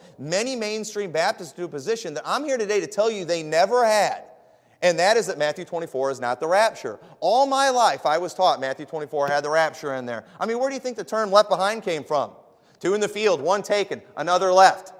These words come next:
Okay? I mean, that has always been used.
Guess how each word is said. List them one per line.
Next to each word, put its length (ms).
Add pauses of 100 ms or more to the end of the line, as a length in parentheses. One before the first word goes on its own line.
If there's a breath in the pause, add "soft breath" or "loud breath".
(120)
Okay? 420 (220 loud breath)
I 120
mean, 180
that 180
has 120
always 400
been 240
used. 500